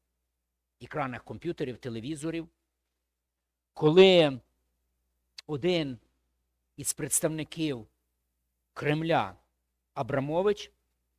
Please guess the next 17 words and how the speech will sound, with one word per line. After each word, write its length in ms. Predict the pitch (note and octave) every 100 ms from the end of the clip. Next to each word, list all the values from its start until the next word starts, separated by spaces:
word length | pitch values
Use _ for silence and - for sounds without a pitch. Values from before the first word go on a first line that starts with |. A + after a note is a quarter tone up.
| _ _ _ _ _
зустрічається 1120 | B2+ D3 - C#3 - D#3+ E3+ D#3+ - D#3 C#3+ B2 -
із 180 | C3+ -
представником 720 | C3+ - D3+ C#3+ C3+ D3 A#2
Києва 560 | - D#3 D#3+ D3 C3+ B2+ _ _ _ -
Арахамією. 760 | C3+ B2 - A2+ G2+ F2 E2+ _ _ _ _ _ _ _ _ _ _ -
Дуже 220 | F#3 G#3
цікаво, 360 | - G3+ B2
правда? 340 | A2 D3+ C#3 G#2+
Дуже 240 | A#2 E3
цікава 340 | - - D#3 C#3+
зустріч. 540 | B2+ D#3 - - - _ _ _ _ _ _ _
Що 300 | - - C4
можуть 400 | B3+ A3 E3+ E3
робити 340 | E3 D#3+ F#3 D#3
під 180 | - -
час 340 | F3+ D#3+ -
війни, 540 | C3+ C3+ D#3+ A3+ F#3